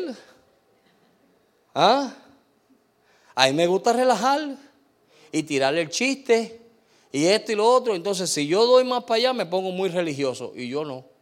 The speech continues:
Yo no quiero ser religioso. No es religioso, es conocer a Dios mejor. Amén. Entonces,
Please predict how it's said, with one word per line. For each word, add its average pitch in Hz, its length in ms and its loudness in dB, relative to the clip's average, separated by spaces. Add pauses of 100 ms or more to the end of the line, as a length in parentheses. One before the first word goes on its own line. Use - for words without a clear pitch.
(760)
Yo 143 120 -4
no 160 120 -4
quiero 156 240 -6
ser 151 200 -8
religioso. 110 500 -10 (800)
No 175 160 -4
es 226 60 -4
religioso, 226 680 -6 (640)
es 175 140 -4
conocer 180 480 -8
a 165 100 -6
Dios 151 300 -10
mejor. 110 420 -14 (1300)
Amén. 214 420 -2 (880)
Entonces, 196 760 -2